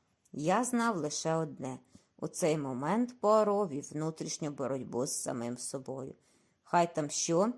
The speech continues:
зазначив я, — «це вбивство не можна повісити на Рональда Марша». «Це плюс на його користь», — розсіяно сказав Пуаро, — «але наразі нас це не цікавить».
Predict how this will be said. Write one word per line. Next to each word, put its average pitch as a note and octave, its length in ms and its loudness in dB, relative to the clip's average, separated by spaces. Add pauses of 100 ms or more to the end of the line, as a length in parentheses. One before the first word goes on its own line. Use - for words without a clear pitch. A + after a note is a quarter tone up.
(120)
зазначив G3 640 0
я, — G3 240 2 (420)
«це F3+ 220 6
вбивство F#3+ 520 4
не A#3 180 8
можна E3+ 400 6
повісити G3+ 720 0
на F3 220 4
Рональда F3 500 4
Марша». D3 540 -2 (680)
«Це F#3+ 260 2
плюс C#4 400 0
на F#3 100 4
його F3+ 360 4
користь», — E3+ 640 0
розсіяно E3 720 -2
сказав E3 460 -2
Пуаро, — D#3+ 340 0 (400)
«але E3 260 2
наразі D#3+ 540 4
нас F3+ 360 2
це B3 120 0
не G#3 180 4
цікавить». D3+ 760 -2